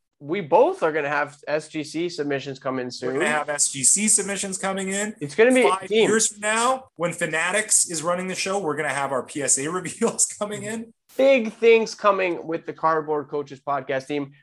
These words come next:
Speaker 1: I hope you guys enjoyed this one. I know we did. Uh, we love you guys. Keep it up. If you're not following, please do. Hit that subscribe button.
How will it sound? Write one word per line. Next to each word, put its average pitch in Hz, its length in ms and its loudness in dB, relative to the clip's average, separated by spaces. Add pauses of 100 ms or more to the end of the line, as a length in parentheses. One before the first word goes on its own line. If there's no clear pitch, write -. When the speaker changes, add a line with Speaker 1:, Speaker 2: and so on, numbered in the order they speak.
(180)
Speaker 1:
I 165 120 6
hope 214 200 6
you 214 80 0
guys 202 240 6
enjoyed 185 320 2
this 175 220 -2
one. 175 200 0
I 156 180 -2
know 165 240 0
we 160 220 -2
did. 147 380 -2 (160)
Uh, 139 240 -2 (160)
we 156 80 -6
love 160 240 -2
you 160 80 -4
guys. 151 460 0
Keep 160 280 -12
it 147 80 -2
up. 147 220 2
If 156 120 -8
you're 185 100 -2
not 190 380 -2
following, 180 680 -2
please 170 400 -8
do. 180 460 2
Hit 185 240 -6
that 175 200 -4
subscribe 165 560 -4
button. 165 420 0